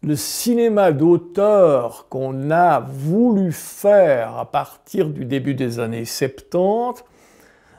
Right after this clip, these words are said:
euh, c'est un cinéma hyper autobiographique. Et, euh, en tant que scénariste et réalisateur, euh, moi en tout cas, je me suis toujours projeté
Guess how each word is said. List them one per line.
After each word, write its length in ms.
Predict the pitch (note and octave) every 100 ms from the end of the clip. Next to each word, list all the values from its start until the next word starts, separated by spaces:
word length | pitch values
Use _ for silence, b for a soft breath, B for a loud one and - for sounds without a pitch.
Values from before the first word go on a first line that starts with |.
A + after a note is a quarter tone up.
| b _ -
euh, 140 | C3+ -
c'est 280 | - C3+
un 80 | B2+
cinéma 840 | G#2 - D3 C3+ D3 F3 E3+ - _ _ _ -
hyper 840 | A3 - - - G#3+ A#3 G#3 D3+ -
autobiographique. 1500 | F3 F3 F3 G3+ D3+ D#3+ D3 F3 G#3 E3 - C4 A3+ - - b b b b b b _ -
Et, 380 | C3+ A#2+ - -
euh, 260 | A#2+ A#2 A2
en 200 | A#2+ C3+
tant 180 | D#3 C#3+
que 140 | C#3
scénariste 920 | - F3 E3 D#3 C#3+ E3+ F3 - - _ G#3+
et 100 | A3+
réalisateur, 1400 | E3+ D#3+ C#3 B2 B2 C3 A2+ - G#3 C4 C4+ E2 - - b b b b b b _ _ _
euh, 220 | C3 A#2+
moi 300 | A#2+ C3+ E3+
en 160 | F#3+ B2
tout 140 | C#3+
cas, 260 | G#2 F#3 G#3
je 140 | C#3
me 140 | A#2+ A#2+
suis 280 | - F3+
toujours 380 | E3 D#3+ F3 -
projeté 1120 | - - D#3+ G#3 G3+ - - - A#3 B3 -